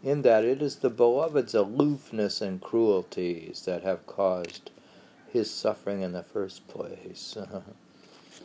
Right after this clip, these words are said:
The divine wine from the Saki's eyes inflames rather than quenches thirst. The more one drinks of divine love, the more one needs to drink. <laughs> That's the paradox, is it?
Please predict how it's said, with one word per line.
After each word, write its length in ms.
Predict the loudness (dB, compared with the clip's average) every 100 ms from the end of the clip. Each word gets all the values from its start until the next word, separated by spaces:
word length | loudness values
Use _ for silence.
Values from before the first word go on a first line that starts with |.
| -10 -10 -10 -18 -20 -14
The 60 | -2
divine 420 | 4 6 6 4
wine 220 | 2 2
from 160 | 0 0
the 100 | 0
Saki's 420 | 0 0 0 -2
eyes 360 | 0 0 -2 -4
inflames 640 | -6 -4 -2 -2 -6 -2
rather 260 | 0 0 0
than 160 | -2
quenches 480 | -4 -4 -4 -8 -10
thirst. 420 | -6 -4 -4 -8
The 60 | -10
more 260 | -6 -4 -4
one 180 | -6 -8
drinks 380 | -6 -6 -6 -12
of 120 | -8
divine 380 | -4 -2 -2 -4
love, 240 | -6 -6
the 80 | -10
more 300 | -10 -6 -6
one 240 | -6 -4
needs 320 | -4 -4 -6
to 120 | -10 -8
drink. 600 | -4 -2 -4 -8 -12 -8
<laughs> 60 | -8 -10 -14 -20 -20 -20 _ -20 -20 -20 -20 -20 -20 -20 -12
That's 200 | -10 -4 -6
the 80 |
paradox, 800 | -4 0 2 2 -2 -10 -12 -10
is 180 | -10 -8
it? 240 | -6 -6